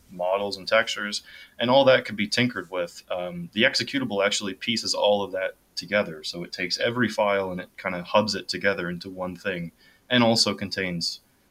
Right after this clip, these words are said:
some data and stuff. So if you were trying to mod, I don't know, a player's texture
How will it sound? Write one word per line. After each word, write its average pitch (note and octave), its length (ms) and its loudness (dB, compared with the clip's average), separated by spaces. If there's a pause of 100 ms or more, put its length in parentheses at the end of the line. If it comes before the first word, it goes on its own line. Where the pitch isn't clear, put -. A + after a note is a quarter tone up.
(180)
some F#2 240 -2
data F2 360 2
and D#2+ 140 -10
stuff. D#2+ 280 -4
So F2+ 240 0
if G2+ 240 -2
you G#2 120 2
were G2 220 -2 (280)
trying C3+ 360 4
to A2+ 60 4
mod, G#2 400 4
I G2 140 4
don't F#2 140 -2
know, F2 180 -2
a G2 80 -2
player's G#2 420 0
texture F#2+ 580 -2